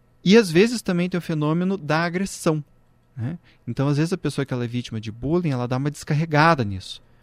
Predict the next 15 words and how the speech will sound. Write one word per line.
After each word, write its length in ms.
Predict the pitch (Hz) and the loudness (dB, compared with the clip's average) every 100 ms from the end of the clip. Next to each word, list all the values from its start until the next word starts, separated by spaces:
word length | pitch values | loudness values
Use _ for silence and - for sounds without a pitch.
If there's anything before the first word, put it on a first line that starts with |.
| _ | _
Ou 60 | 120 | -8
seja, 220 | - 113 | -4 -2
ela 80 | 113 | -2
se 100 | - | -2
torna 260 | - 120 131 | -2 0 2
muito 520 | 131 139 156 202 214 | 2 4 8 8 8
arredia. 540 | 160 156 131 135 104 - _ _ _ _ _ _ | 4 2 0 2 0 -2 _ _ _ _ _ _
Ela 100 | 92 | -12
se 100 | 95 | -4
torna 180 | 120 123 | 0 2
muito, 880 | 127 131 135 147 175 - 165 147 123 | 2 0 4 6 6 4 4 4 4
é, 140 | 104 | 2
difícil 540 | 123 120 - - 165 143 | -2 -6 -6 -2 0 0
de 100 | 147 | -2
conviver. 640 | - 147 143 135 127 131 | 0 0 0 0 2 2